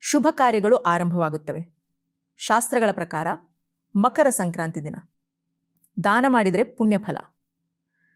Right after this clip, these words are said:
ಸೂರ್ಯಾರಾಧನೆ ಮಾಡಿದರೆ ಆರೋಗ್ಯ, ತೇಜಸ್ಸು, ಎಳ್ಳು ದಾನ ಮಾಡಿದರೆ ಪಾಪ ಪರಿಹಾರ ಸಿಗುತ್ತದೆ. ಷಟ್ತಿಲಾ ಏಕಾದಶಿಯ ಮಹತ್ವ. ಷಟ್ತಿಲಾ ಏಕಾದಶಿ ಎಂದರೆ, ತಿಲ ಅಂದರೆ ಎಳ್ಳು. ಈ ದಿನ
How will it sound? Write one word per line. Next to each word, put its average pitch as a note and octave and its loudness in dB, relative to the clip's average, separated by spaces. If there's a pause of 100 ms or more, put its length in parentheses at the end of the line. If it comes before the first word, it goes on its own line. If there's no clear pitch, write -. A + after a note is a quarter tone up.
ಸೂರ್ಯಾರಾಧನೆ D4 4
ಮಾಡಿದರೆ F#3+ 0 (140)
ಆರೋಗ್ಯ, E3+ 0 (220)
ತೇಜಸ್ಸು, D#3+ -4 (260)
ಎಳ್ಳು B3+ 2
ದಾನ F#3+ 2
ಮಾಡಿದರೆ E3 -4 (160)
ಪಾಪ G3 0
ಪರಿಹಾರ G3 -2
ಸಿಗುತ್ತದೆ. E3+ -6 (540)
ಷಟ್ತಿಲಾ D#4+ -2
ಏಕಾದಶಿಯ G#3 -2
ಮಹತ್ವ. G#3 -6 (800)
ಷಟ್ತಿಲಾ C#4+ -4
ಏಕಾದಶಿ G3 -4
ಎಂದರೆ, D#3+ -6
ತಿಲ G3+ -2
ಅಂದರೆ D#3+ -8
ಎಳ್ಳು. E3 -6 (840)
ಈ B3 -2
ದಿನ G#3 -2